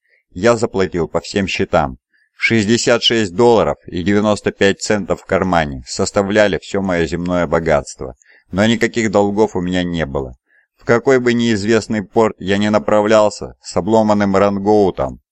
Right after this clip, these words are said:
и опустошёнными палубами, за мной не оставалось невыполненных обещаний. Да, я решил выманить врага, если это враг, из укрытия. Я даже выбрал место, где это должно произойти.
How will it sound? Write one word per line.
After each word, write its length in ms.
и 60
опустошёнными 920
палубами, 760
за 200
мной 240
не 100
оставалось 680
невыполненных 760
обещаний. 680
Да, 340
я 240
решил 380
выманить 480
врага, 480
если 360
это 200
враг, 340
из 220
укрытия. 560
Я 160
даже 240
выбрал 360
место, 420
где 220
это 180
должно 380
произойти. 720